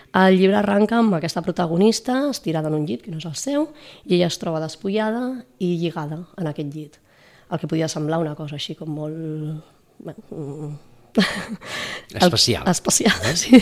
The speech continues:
Speaker 1: trobo la paraula adequada. <laughs> Doncs ella, en realitat, clar, es troba que té un ull totalment amoratat, aquesta està bornida, i, per tant, de seguida, no, el seu cap es posa en funcionament i veu que allò no ha estat en cap cas una cosa voluntària per passar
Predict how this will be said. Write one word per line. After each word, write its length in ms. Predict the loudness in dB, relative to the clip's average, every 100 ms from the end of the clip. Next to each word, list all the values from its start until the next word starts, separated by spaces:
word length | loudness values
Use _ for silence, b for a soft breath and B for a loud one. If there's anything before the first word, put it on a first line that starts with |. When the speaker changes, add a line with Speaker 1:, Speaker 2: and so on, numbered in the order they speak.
| 8
Speaker 1:
trobo 240 | 6 8
la 100 | 8
paraula 300 | 6 6 6
adequada. 360 | 4 4 4 4
<laughs> 840 | 2 4 6 8 10 10 8 2 -4 -6 -6 -10 B B B B B B
Doncs 240 | 8 8
ella, 120 | 8 6
en 80 |
realitat, 440 | 6 4 4 2 2
clar, 160 | 2 2 2 2 4 4
es 100 | 2
troba 220 | 0 0 0
que 100 | 0
té 100 | 2
un 140 | 4 6
ull 680 | 6 4 0 -2 -4 -6 -8
totalment 340 | -4 0 0
amoratat, 800 | 0 0 0 0 0 0 0 -2 -6
aquesta 300 | -6 -4 -6
està 160 | -4 -4
bornida, 400 | -2 2 4 4
i, 60 | 0
per 140 | -2
tant, 160 | 0 0
de 80 | 0
seguida, 380 | -2 -2 0 0
no, 120 | 0
el 40 | -4
seu 120 | -6
cap 180 | -6 -6
es 60 | -6
posa 180 | -4 -4
en 80 | -2
funcionament 600 | -4 -2 0 2 2 0 B B B 2
i 100 | 4
veu 140 | 4
que 80 | 2
allò 160 | 2 4
no 120 | 2
ha 40 |
estat 200 | 0 -4 -4
en 60 |
cap 160 | -6 -10
cas 280 | -4 -4 -2
una 100 | -4
cosa 200 | -4 -4
voluntària 600 | -4 -4 -4 -2 -2 -2
per 140 | -4 -6
passar 260 | -4 -4